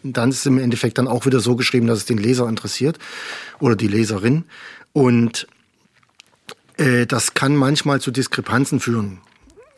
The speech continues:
weil möglicherweise möchte der Auftraggeber darauf hinweisen, dass die rosanen, äh,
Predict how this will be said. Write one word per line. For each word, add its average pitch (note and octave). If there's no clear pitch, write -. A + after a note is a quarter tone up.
weil B2+
möglicherweise C#3+
möchte C#3+
der B2
Auftraggeber C3
darauf B2
hinweisen, C#3
dass B2+
die C#3
rosanen, C3+
äh, C3